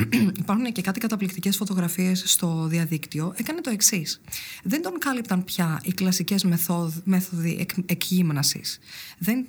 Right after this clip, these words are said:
δηλαδή, δεν τον κάλυπτε το να είναι πάνω στο ring και να έχει το αχλάδι και να το χτυπάει για να βελτιώσει τον ρυθμό των γροθιών του, ε, ή να δουλεύει με το σάκο του box ή με τα, ε, με τους, ε, συναδέλφους του, συναθλητές του.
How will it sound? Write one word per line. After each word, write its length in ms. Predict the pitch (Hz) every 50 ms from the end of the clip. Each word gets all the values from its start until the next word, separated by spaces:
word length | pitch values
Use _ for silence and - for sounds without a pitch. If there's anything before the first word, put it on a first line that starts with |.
| 247 220
δηλαδή, 380 | - 214 202 202 190 226 220 202
δεν 120 | 208 233
τον 100 | 247 254
κάλυπτε 340 | - 240 233 226 202 214 196
το 100 | - 190
να 60 | 185
είναι 140 | 185 180 180
πάνω 220 | 185 190 180 180
στο 180 | 180 - 196 180 175
ring 180 | 175 175 175 170 - -
και 120 | - 190
να 160 | 180 180 180
έχει 220 | 180 185 180 - 185
το 80 | -
αχλάδι 400 | 196 185 - 185 175 175 170 180
και 100 | 180 -
να 100 | 170 170
το 80 | 170 180
χτυπάει 540 | - - 185 - - 165 160 160 160 160 160
για 160 | 156 170 170
να 120 | 170 170
βελτιώσει 480 | 165 185 185 180 175 170 170 170 - 180
τον 220 | - 175 170 170 170
ρυθμό 340 | 170 175 180 - 185 170 165
των 180 | 170 180 170 165
γροθιών 520 | 165 175 175 175 - - 180 165 165 170 165
του, 160 | 170 160 165 - - - - - - -
ε, 180 | - 196 185 180 -
ή 120 | 190 185
να 140 | 202 202 190
δουλεύει 320 | 180 175 175 175 175 175
με 120 | 180 180 175
το 80 | 185
σάκο 300 | 180 - - 170 170 -
του 140 | 165 - 170 165
box 200 | - 165 165 165 165 - -
ή 180 | - 196 185 190
με 160 | 180 180 170
τα, 360 | 170 - 175 170 165 165 165 160 160 156 160 165 170 - - - - -
ε, 520 | - - 185 180 175 170 165 160 151 151 156 - - - - -
με 140 | - 196 190 185
τους, 360 | 185 180 180 - - - -
ε, 340 | 196 175 170 165 165 165 165 160 160 160 160 160 165
συναδέλφους 640 | 175 - 226 202 190 170 175 175 170 - - 175
του, 100 | - -
συναθλητές 600 | 180 - 214 190 185 196 175 - 170 160 160 -
του. 180 | - - 151 165